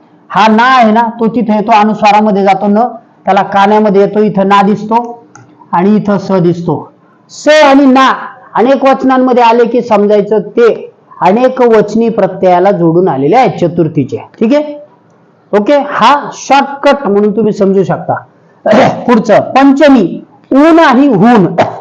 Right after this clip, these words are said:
ऊन आणि हून. आता हे उदाहरण कसं येईल, फळाहून शब्द आहे, फळाहून, फळाहून काय गोड ते. आपण असं म्हटलं, फळाहून काय गोड आहे, काय गोड असेल फळापेक्षा, साखरेहून काय गोड असेल,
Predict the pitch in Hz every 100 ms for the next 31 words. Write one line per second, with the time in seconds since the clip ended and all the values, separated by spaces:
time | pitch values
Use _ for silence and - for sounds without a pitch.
0 | - - _ _ 247 294 285 277 262 220
1 | 214 190 190 233 220 254 262 233 233 226
2 | 240 240 220 226 196 - - - - -
3 | 233 285 269 214 269 269 208 - - -
4 | - _ _ _ - 233 220 262 240 208
5 | 247 226 - 185 196 202 208 190 180 196
6 | 151 175 - - - _ _ 220 247 302
7 | 277 311 320 - 254 285 320 226 254 262
8 | 247 269 240 165 - - 214 254 254 -
9 | 233 175 190 175 175 208 202 233 214 202
10 | 220 196 202 190 175 170 170 - - -
11 | - 202 277 254 285 269 269 240 185 190
12 | 196 196 - 156 147 - _ _ - -
13 | _ - 202 196 233 277 262 202 277 285
14 | - 240 233 254 240 214 220 190 160 -